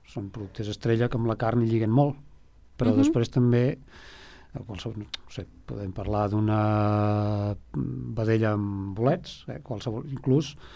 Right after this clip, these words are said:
Speaker 1: barreja de bolets, eh?
Speaker 2: Sí, com si
Speaker 1: A la
Speaker 2: fos
Speaker 1: temporada,
Speaker 2: un,
Speaker 1: quan
Speaker 2: un
Speaker 1: sortim a
Speaker 2: saltejat,
Speaker 1: buscar
Speaker 2: no?
Speaker 1: bolets, pots trobar el que en diem cama de perdiu, eh, pots trobar el, els, els rossinyols, pots trobar mocoses, pots trobar rovellons.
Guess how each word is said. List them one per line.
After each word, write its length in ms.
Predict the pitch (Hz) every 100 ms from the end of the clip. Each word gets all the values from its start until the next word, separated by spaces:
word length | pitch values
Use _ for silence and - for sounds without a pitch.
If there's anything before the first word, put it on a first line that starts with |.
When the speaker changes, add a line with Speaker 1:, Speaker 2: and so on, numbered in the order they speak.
| - - - - - -
Speaker 1:
barreja 380 | 131 151 147
de 60 | 123
bolets, 480 | 117 131 - - - - 120
eh? 100 | 185 - - -
Speaker 2:
Sí, 220 | - -
com 100 | 208
si 80 | 107
Speaker 1:
A 40 | 104
la 40 |
Speaker 2:
fos 80 | 107
Speaker 1:
temporada, 380 | 120 107 117 123
Speaker 2:
un, 40 |
Speaker 1:
quan 120 | 120 117
Speaker 2:
un 60 |
Speaker 1:
sortim 340 | 110 131 131 123
a 160 | 123 123
Speaker 2:
saltejat, 120 | -
Speaker 1:
buscar 160 | 208 131
Speaker 2:
no? 60 |
Speaker 1:
bolets, 300 | 135 147 175
pots 240 | - 120 -
trobar 560 | 123 117 117 117 117 - - - - - -
el 500 | 127 117 113 110 107 104
que 100 | 113
en 100 | 110
diem 360 | 113 113 107
cama 240 | 107 117 113
de 80 |
perdiu, 380 | 110 120 156 170 180 180 160
eh, 220 | 131 120
pots 180 | 131 110
trobar 760 | 127 120 117 113 113 113 113 113
el, 1160 | 113 110 110 117 127 131 131 127 127 131 131
els, 460 | 117 - - - -
els 120 | 123 120
rossinyols, 640 | 120 120 135 165 180 180
pots 240 | 131 -
trobar 600 | - 127 127 123 127 123
mocoses, 460 | 123 120 151 156 160
pots 140 | -
trobar 180 | 131 123
rovellons. 380 | 131 135 170 -